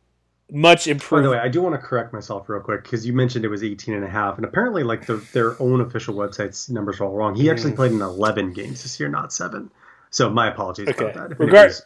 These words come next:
Speaker 2: screaming at their headphones right
Speaker 1: You,
Speaker 2: now.
Speaker 1: you know what? He's still really good, so I don't, it's fine.
Speaker 2: Very, very good,
Speaker 1: <laughs>
Speaker 2: yeah. <laughs> We'll
Speaker 1: I
Speaker 2: just
Speaker 1: ha-,
Speaker 2: leave it at that.
Speaker 1: I have here ten games, so I don't know what he played in, 'cause Pro, Pro, Sports Reference has ten, but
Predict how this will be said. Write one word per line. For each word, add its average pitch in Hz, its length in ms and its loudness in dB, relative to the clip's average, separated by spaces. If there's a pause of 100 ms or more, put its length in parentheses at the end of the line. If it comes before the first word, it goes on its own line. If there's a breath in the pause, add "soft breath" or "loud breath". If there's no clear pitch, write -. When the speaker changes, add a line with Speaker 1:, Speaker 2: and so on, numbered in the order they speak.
(100)
Speaker 2:
screaming 104 520 -4
at 95 80 -14
their 101 100 -10
headphones 120 420 -10
right 151 100 -8
Speaker 1:
You, 151 100 2
Speaker 2:
now. 165 100 -6
Speaker 1:
you 156 100 4
know 160 120 6
what? 170 360 4
He's 165 220 -4
still 156 160 2
really 147 220 4
good, 127 260 0
so 127 160 -2
I 123 80 2
don't, 120 100 -4
it's 147 180 -10
fine. - 280 -8
Speaker 2:
Very, 160 400 4
very 135 300 0
good, 113 220 -4
Speaker 1:
<laughs> - 0 -
Speaker 2:
yeah. 104 300 -4 (160)
<laughs> - 160 -6
We'll 226 120 4
Speaker 1:
I - 20 -2
Speaker 2:
just 220 240 10
Speaker 1:
ha-, 220 40 10
Speaker 2:
leave 131 100 0
it 107 40 -10
at - 120 -16
that. 156 100 4
Speaker 1:
I 196 60 10
have 247 140 8
here 190 160 8
ten 170 280 2
games, 120 260 -4
so 151 100 0
I 165 40 4
don't 139 80 -2
know 110 60 -4
what 123 100 -2
he 117 60 -6
played 104 240 -12
in, 101 120 -16
'cause - 220 -10
Pro, 147 180 2 (400)
Pro, 135 320 -6
Sports - 300 -2
Reference 135 320 -6
has 113 160 -10
ten, 95 280 -18
but 113 220 -10